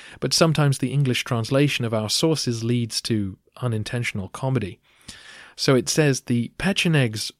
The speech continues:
were inflamed with wrath and cut him to pieces. Slitting open his belly, they pulled out his guts and replaced them with his hands and feet,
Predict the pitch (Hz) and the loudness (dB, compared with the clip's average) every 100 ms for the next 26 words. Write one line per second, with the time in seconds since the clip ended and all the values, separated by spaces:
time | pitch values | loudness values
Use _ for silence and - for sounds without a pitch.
0 | _ - 131 131 120 110 - - 170 156 | _ -2 2 2 0 -4 -4 0 2 2
1 | 123 110 104 98 101 120 131 - - - | 2 0 -4 -4 -4 -2 -4 -8 -14 -20
2 | _ _ - 104 - - 165 - 139 123 | _ _ -10 -10 -4 -2 -2 0 -2 -2
3 | - 127 110 - 82 - - _ _ - | -4 -2 -4 -6 -8 -12 -16 _ _ -20
4 | - - - - 190 185 156 143 143 127 | -20 -16 -6 0 2 4 4 4 2 0
5 | 113 107 113 123 127 120 - 113 110 - | -2 -4 -2 0 2 -2 -2 -6 -4 0
6 | 180 170 135 113 - 92 - 117 117 - | 2 4 4 0 -6 -12 -6 -4 -4 -8
7 | - - - - - 123 117 120 - 185 | -10 -10 -12 -18 -6 -2 -2 -2 2 2
8 | 170 - 110 127 - - - - 185 185 | 2 -2 -6 -6 -10 -20 -16 -2 0 0
9 | 160 - 113 110 156 156 - 156 - | -2 -2 -4 -2 -4 -4 -4 -4 -6